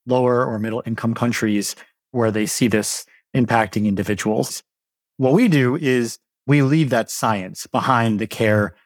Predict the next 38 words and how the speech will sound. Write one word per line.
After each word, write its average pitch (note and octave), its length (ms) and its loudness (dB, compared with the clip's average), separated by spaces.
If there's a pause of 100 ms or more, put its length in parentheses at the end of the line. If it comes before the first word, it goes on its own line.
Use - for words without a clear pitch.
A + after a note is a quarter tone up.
(160)
for B2 200 0
these G#2 200 -4
patients. C3+ 680 -8 (320)
So - 160 -2
that B2+ 180 2
has B2 240 -2
to A2+ 80 -8
do A2+ 140 -2
with G#2+ 160 -4 (180)
research C3+ 500 0
in A#2 60 0
the A2 60 -2
form B2 180 0
of A2 140 0
our G#2 80 0
cleft - 260 -4
palate A2 240 -2
craniofacial G#2 560 -2
journal. C3+ 340 2
This - 200 -4
is G#2 100 -8
the G2+ 100 -4
leading G#2 380 2 (460)
clinical A#2+ 320 0
journal B2 340 0
in B2 80 -8
the G2+ 80 -4
world C#3 460 0 (320)
in C3 180 -2
this A2+ 160 -4
space. - 640 -4
We B2 140 0
do B2 140 2
that A2+ 200 -2
through A#2+ 160 -4
our B2+ 80 0
annual G#2+ 460 -2
meeting D#3+ 440 2